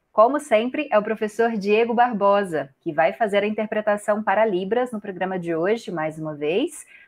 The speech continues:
Muito obrigada, professor Diego, pela sua parceria de sempre. E pra facilitar pra população, pra nossa comunidade cega ou pessoas de baixa visão,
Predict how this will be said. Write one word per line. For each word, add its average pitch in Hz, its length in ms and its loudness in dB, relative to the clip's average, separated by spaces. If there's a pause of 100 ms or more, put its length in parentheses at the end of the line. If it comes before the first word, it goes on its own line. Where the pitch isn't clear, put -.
Muito 214 180 -2
obrigada, 196 440 4
professor 226 420 0
Diego, 214 300 0
pela 208 180 -2
sua 208 140 -2
parceria 175 440 -2
de 160 120 -16
sempre. 285 760 -2 (1040)
E 220 220 0
pra 247 540 4 (100)
facilitar 240 680 0
pra 240 140 0
população, 196 840 0 (180)
pra 180 160 2
nossa 185 340 0
comunidade 160 680 -2
cega 226 800 2 (100)
ou 214 200 2
pessoas 196 260 -6
de 175 80 -10
baixa 170 260 -2
visão, 202 460 0